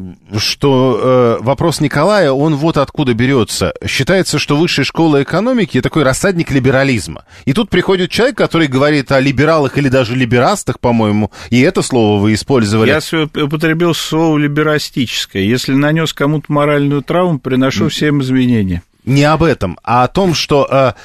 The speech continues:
Speaker 1: и вот из, э, рассадника либерализма приходит человек, который явно не либерал.
Speaker 2: Я либерал. Я себя считаю либеральным,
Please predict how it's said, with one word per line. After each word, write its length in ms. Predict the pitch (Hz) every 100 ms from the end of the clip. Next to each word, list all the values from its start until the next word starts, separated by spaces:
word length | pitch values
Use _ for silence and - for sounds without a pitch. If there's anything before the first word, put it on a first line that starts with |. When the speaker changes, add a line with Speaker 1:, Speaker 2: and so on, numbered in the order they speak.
| - -
Speaker 1:
и 80 |
вот 200 | 143 170 -
из, 260 | 151 131 127
э, 240 | 143 135 -
рассадника 640 | 123 143 - 156 143 -
либерализма 640 | 139 127 143 151 139 123
приходит 400 | 120 120 143 123
человек, 260 | - 185 220
который 300 | 156 143 123
явно 360 | 104 175 160 139
не 180 | 139
либерал. 440 | 135 120 117 85 - _ _ _ _ _ _ _ _ _ _ _
Speaker 2:
Я 160 | 101 127
либерал. 580 | 151 143 120 101 110 - _
Я 160 | 107 151
себя 200 | - 120
считаю 380 | - - 143 127
либеральным, 720 | 120 123 113 101 92 90